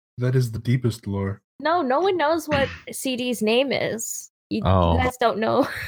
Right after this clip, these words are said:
Speaker 2: <laughs> I mean, you might find out.
Speaker 4: I'll do it in my
Speaker 1: Nobody
Speaker 4: head.
Speaker 1: knows. Listeners,
Speaker 2: Yeah.
Speaker 1: you do not know.
Speaker 2: No, the listeners, the
Speaker 3: Yeah,
Speaker 2: lis-,
Speaker 3: forget you heard that.
Speaker 2: listeners, you could
Speaker 1: What?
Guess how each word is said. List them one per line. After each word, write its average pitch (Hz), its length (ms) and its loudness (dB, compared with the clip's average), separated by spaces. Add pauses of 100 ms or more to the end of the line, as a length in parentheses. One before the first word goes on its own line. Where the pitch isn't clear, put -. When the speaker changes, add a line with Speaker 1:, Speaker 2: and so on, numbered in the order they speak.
(180)
Speaker 2:
<laughs> - 400 -8
I 277 100 2
mean, 294 260 2
you 277 60 4
might 269 240 2
find 247 340 2
out. 220 340 4 (280)
Speaker 4:
I'll 104 120 4
do 110 140 -2
it 98 60 2
in 92 60 2
my 85 160 0
Speaker 1:
Nobody 87 220 2
Speaker 4:
head. - 160 -10
Speaker 1:
knows. - 80 -10 (520)
Listeners, 131 600 2
Speaker 2:
Yeah. 123 100 2
Speaker 1:
you 151 60 2
do 165 140 2
not 131 380 2
know. 120 420 2 (260)
Speaker 2:
No, 233 200 2
the 226 60 2
listeners, 302 680 0
the 120 80 -2
Speaker 3:
Yeah, 185 140 2
Speaker 2:
lis-, 311 240 0
Speaker 3:
forget 131 340 -2
you 139 160 0
heard 113 220 2
that. - 60 -4
Speaker 2:
listeners, 262 420 2
you 262 120 -4
could 370 160 -4
Speaker 1:
What? 185 140 4